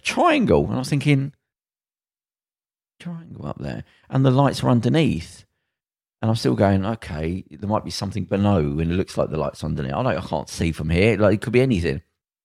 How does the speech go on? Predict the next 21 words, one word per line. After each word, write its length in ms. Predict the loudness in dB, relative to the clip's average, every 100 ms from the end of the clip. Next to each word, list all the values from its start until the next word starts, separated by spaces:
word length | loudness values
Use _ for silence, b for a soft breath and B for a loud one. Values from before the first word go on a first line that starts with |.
| _ _ b b b b _ _
And 80 | 0
then 320 | 0 0 -4 -10 _ _ -14 -10 -8 -6 0
as 140 | 2
I 20 |
was 100 | 2
getting 180 | 0 -2
closer, 540 | 2 4 4 2 0 2
like, 160 | 0
the 80 | 0
triangle 580 | -6 0 2 2 2 0
aspect 480 | -2 -4 -4 -4 -6
became 320 | -2 2 2
quite 300 | 4 2 2
clear, 500 | -2 0 2 0 -6 -10 _ _ 0
but 60 |
I 40 | 0
could 160 | 0
see 200 | -2 0
the 100 | 2
lights 340 | 4 4 4 0
underneath. 640 | -2 -2 -2 -4 -8 -16